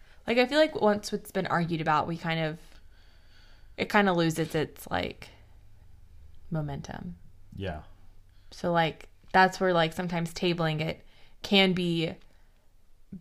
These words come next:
Speaker 1: bad because it gives, it, like, kinda just gives you more ammo for later. So, like, what probably would have been a really small fight turns into a bigger fight because you, you're basically having, like, four battles at once.
Speaker 2: Yeah.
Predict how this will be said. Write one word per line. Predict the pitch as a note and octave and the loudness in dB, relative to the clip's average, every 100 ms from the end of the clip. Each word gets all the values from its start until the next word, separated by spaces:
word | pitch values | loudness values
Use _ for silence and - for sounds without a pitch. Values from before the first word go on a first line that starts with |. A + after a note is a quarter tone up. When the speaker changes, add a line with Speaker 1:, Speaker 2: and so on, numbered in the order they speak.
| - - - | -18 -20 -2
Speaker 1:
bad | F3 E3 - - - | 0 0 -2 -4 -6
because | F3+ F3+ D#3+ E3 E3+ - - - - - - - - | -4 0 0 0 -4 -10 -20 -20 -20 -20 -20 -20 -4
it | F3+ | 0
gives, | F3+ F3 - | 2 0 2
it, | - G3+ | 4 6
like, | F#3 F3+ - - | 6 2 -8 2
kinda | A3+ B3 | 4 6
just | G#3+ G#3 | 4 6
gives | F#3 | 4
you | F3 | 4
more | E3+ D#3+ | 2 2
ammo | E3+ E3+ E3 D#3 | 2 2 4 2
for | D#3 E3 | 0 0
later. | D#3 D3+ D3 | 0 0 -2
So, | D3+ F#2+ | -2 -2
like, | D3+ - - - - | -2 -6 -18 -20 0
what | F#3 - | 4 4
probably | - F#3 E3+ F3 F3+ | 4 8 10 10 6
would | F3 | 4
have | F3 | 2
been | E3+ E3 | 2 2
a | |
really | D#3 D3+ | 2 2
small | D#3+ D#3+ D3+ | 0 0 -2
fight | D#3+ D#3+ | 0 -2
turns | - D#3 C#3+ | -4 -6 -6
into | D3 | -6
a | C#3+ | -6
bigger | D3+ D3 D#3+ | -6 -4 -2
fight | D#3+ F3+ E3+ | -2 -2 -4
because | D#3+ D#3 D#3 | -6 -8 -6
you, | C#3 B2+ - - - - _ - - | -8 -10 -14 -20 -20 -20 _ -20 -20
you're | - D#3+ | -6 -2
basically | D3+ - D#3 D#3+ | -2 -4 -6 -4
having, | D3+ C#3+ E3 | -4 -4 -4
like, | D#3+ C#3+ - - - - | -6 -8 -10 -20 -20 -20
four | - - D#3+ D3+ | -14 -6 -6 -4
battles | - - - | -6 -8 -10
at | - - | -12 -10
once. | - - - - - | -10 -12 -16 -16 -8
Speaker 2:
Yeah. | G2+ D#2+ | -6 -6